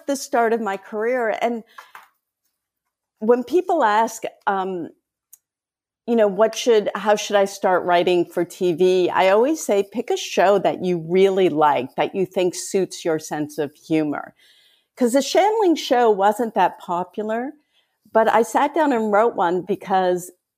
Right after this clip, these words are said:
I got that humor. It was really funny to me. And there were people like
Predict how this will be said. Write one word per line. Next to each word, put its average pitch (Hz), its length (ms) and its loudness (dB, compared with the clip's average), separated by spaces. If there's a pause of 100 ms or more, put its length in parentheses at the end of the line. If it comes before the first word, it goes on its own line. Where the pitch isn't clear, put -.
(460)
I 196 180 4
got 180 400 2
that 151 320 2
humor. 147 540 -6 (580)
It 202 80 2
was 180 220 0
really 180 500 2
funny 151 360 -4
to 151 140 -10
me. 139 360 -6 (420)
And 180 280 2 (340)
there 196 120 4
were 190 120 2
people 220 360 -2
like 185 300 2